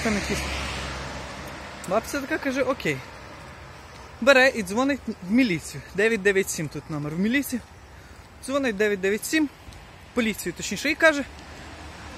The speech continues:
що там сталося, така-то, така-то фігня. Голос чоловічий. «Так, дійсно, є в нас тут така, зараз прийде до вас, е, там чоловік, і ви йому дасте гроші».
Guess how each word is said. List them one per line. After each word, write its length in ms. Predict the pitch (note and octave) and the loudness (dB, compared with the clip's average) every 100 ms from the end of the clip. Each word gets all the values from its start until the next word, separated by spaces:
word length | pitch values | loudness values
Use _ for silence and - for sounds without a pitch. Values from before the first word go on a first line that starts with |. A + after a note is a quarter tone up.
| - | -2
що 120 | D#4+ | 2
там 160 | D4+ | 2
сталося, 360 | - E4 D4+ - | 6 8 8 6
така-то, 360 | A#3+ C4 A#3+ A3 | 2 2 2 2
така-то 380 | - A#3+ - | 4 4 4
фігня. 320 | A3 A3 B3 D#4 A#3+ | 2 4 4 4 6
Голос 340 | E4+ E4 - | 6 4 2
чоловічий. 460 | D4+ D4 D4+ - A#3+ - - - - - - | 2 6 6 6 2 -2 -10 -12 -12 -12 -2
«Так, 280 | E4+ D#4 B3+ | 2 4 4
дійсно, 320 | A#3+ C4+ - | 0 0 0
є 180 | G#3+ A#3+ | 0 2
в 60 | B3 | 2
нас 120 | A3+ - | 0 -4
тут 120 | A3+ | -6
така, 560 | - - A3 A#3 A3+ F#3+ | -4 0 4 6 6 4
зараз 340 | G3+ G#3+ G3+ | 4 4 0
прийде 300 | - F3+ G3+ | -6 0 2
до 100 | F3+ | 2
вас, 340 | F#3 F3+ - | 2 0 0
е, 200 | E3+ D#3+ D3+ | 0 0 0
там 140 | D#3 | -4
чоловік, 440 | - F#3+ G#3+ C4+ C#4+ - - - - - - - - - - - | -2 0 2 2 0 -6 -18 -18 -18 -18 -20 -20 -20 -20 -20 -8
і 80 | G3+ | 0
ви 140 | G#3 | 2
йому 180 | G3 E3+ | 4 2
дасте 280 | D3+ - F#3+ | 0 -4 -4
гроші». 400 | F3 A#3+ - A3 | 0 0 0 -6